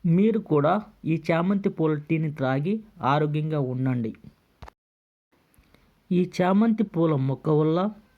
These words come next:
ఆరోగ్యంతో పాటు మన ఇంటి ముందు గార్డెన్లో అందాన్ని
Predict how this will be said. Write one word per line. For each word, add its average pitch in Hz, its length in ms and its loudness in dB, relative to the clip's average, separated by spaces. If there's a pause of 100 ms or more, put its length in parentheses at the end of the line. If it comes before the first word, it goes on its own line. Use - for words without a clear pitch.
(340)
ఆరోగ్యంతో 160 520 0 (100)
పాటు 131 300 -2 (1800)
మన 170 100 -2 (160)
ఇంటి 185 260 0
ముందు 180 280 2
గార్డెన్లో 151 480 0 (380)
అందాన్ని 170 400 0